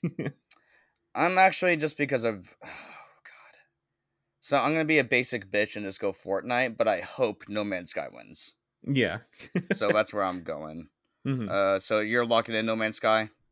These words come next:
Speaker 1: Yeah, I am.
Speaker 2: Okay. All right. Best mobile game.
Speaker 1: <laughs>
Speaker 2: Oh, I already know what my vote's gonna be. All right.
Speaker 1: Yeah.
Speaker 2: Apex Le-,
Speaker 1: Yep. <laughs>
Speaker 2: Apex Legends Mobile, Diablo Immortal,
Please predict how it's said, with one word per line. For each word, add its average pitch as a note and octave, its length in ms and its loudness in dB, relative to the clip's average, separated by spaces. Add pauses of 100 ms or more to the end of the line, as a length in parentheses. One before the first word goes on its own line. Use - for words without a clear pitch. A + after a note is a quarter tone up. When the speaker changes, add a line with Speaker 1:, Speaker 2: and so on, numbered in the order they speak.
(280)
Speaker 1:
Yeah, A2 280 2
I G2 80 -2
am. F#2+ 180 -10 (220)
Speaker 2:
Okay. D2 200 -12 (1200)
All C#3+ 400 0
right. A2 480 2 (440)
Best D#3 240 6
mobile C#3+ 340 2
game. E2+ 480 -4 (1040)
Speaker 1:
<laughs> D3 80 -6 (400)
Speaker 2:
Oh, E3 540 12
I E3 200 10
already F3 240 8
know F3+ 120 10
what F3 180 8
my D#3+ 180 8
vote's C3 340 0
gonna A2+ 220 0
be. G#2+ 380 -2 (100)
All C3 200 4
right. A#2+ 320 4
Speaker 1:
Yeah. C3 280 -4
Speaker 2:
Apex D#3 520 4
Le-, C#3 200 6
Speaker 1:
Yep. D3 120 0
<laughs> - 40 -2
Speaker 2:
Apex E3 420 4
Legends D#3 400 2
Mobile, E3 540 0 (220)
Diablo B2+ 480 4
Immortal, D#3 580 2